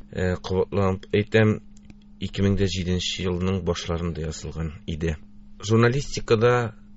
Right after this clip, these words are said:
төрле юнәлешләр бар бит. Әлеге язма минем ул шаккатризм дигән әйбер, ягъни сары матбугат стилендә бераз гына шаккатмалы иттереп я-, язырга тырышкан идем. Аның максаты да ачык иде.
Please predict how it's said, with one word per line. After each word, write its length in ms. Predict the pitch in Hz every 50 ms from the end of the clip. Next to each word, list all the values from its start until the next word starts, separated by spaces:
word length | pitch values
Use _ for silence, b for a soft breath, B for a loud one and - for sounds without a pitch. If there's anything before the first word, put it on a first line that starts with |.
| - - - - - - - -
төрле 340 | 107 98 98 110 117 117
юнәлешләр 540 | 110 104 101 92 87 85 - - - 85 80 82
бар 160 | 85 82 76
бит. 160 | - - -
Әлеге 360 | - 95 92 98 101 113 120 113
язма 320 | 107 98 92 101 104 101
минем 320 | 101 95 95 98 98 98 78
ул 240 | - 98 98 98 - B B B B
шаккатризм 1000 | - - 107 101 - - - 104 98 - - - - 98 98 90 98 98 92 85
дигән 280 | 90 87 87 87 87 87
әйбер, 260 | 85 85 82 87 - - - - - - B B B
ягъни 220 | - 85 90 92 87
сары 340 | - - - 87 87 90
матбугат 480 | 92 92 90 90 85 85 85 85 90 85
стилендә 720 | - - - - 80 85 87 85 82 78 87 87 85 85 - -
бераз 280 | - 92 104 104 87 98
гына 260 | 95 92 92 92 87 - - -
шаккатмалы 840 | - - - 98 - - - 104 - - 95 87 85 87 92 92
иттереп 360 | 82 - - - 80 - -
я-, 120 | 90 101 -
язырга 400 | - 104 98 87 95 90 85 90
тырышкан 520 | - - 87 85 - - - 87 85 87 -
идем. 320 | 85 85 82 87 82 82 -
Аның 460 | - 95 101 113 127 139 143 139 - -
максаты 480 | 82 101 98 - - 107 104 - -
да 120 | 87 101 101
ачык 420 | - 87 95 - - 92 - -
иде. 420 | - 90 85 78 80 85 85 85